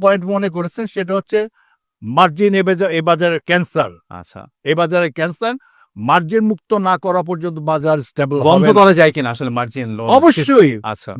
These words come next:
Speaker 1: এই বা-, মা-, পুঁজিবাজার মার্জিনের বাজার না।
Speaker 2: আচ্ছা।
Speaker 1: এটা ব্যাংক করবে, ব্যাংকের কাজ আমরা কেন করব? আর কোন, কোন পোর্টফোলিও বে-, বেসি-, বিএসসি মার্জিন অ্যালাউ করবে না। যদি করে,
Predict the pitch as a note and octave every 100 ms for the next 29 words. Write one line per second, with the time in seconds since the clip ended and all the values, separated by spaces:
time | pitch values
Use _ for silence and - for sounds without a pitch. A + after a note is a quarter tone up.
0 | C#3 D#3 D3 D#3+ D#3+ D3+ - _ _ F#3
1 | G3+ G#3+ G#3 G3+ F3 D#3+ F3+ F3+ E3 C3+
2 | A#2 F#2 F2+ - F2 - - - _ _
3 | E3+ F#3+ D#3+ G3+ G#3+ G3+ C3+ A2 G2+ _
4 | F#3 G#3 A3+ G#3 F#3+ F#3+ F3 E3 E3 D3
5 | C#3 G2+ G2 _ _ _ _ _ B2+ C3+
6 | A#2 F#3+ G3+ D#3+ _ F3+ G#3+ A3+ - G3+
7 | _ A3 F#3 C3+ C3+ D3+ D#3 E3 - G#3+
8 | D#3+ F3 E3 G3+ A3+ G#3+ F#3+ _ _ _
9 | B2+ D#3 D3+ F3+ D#3+ D#3 D3 C#3 A#2 G2+
10 | F2+ F2 _ _ _ _ - C#3 F#3+ A3
11 | G3 F#3+ G3+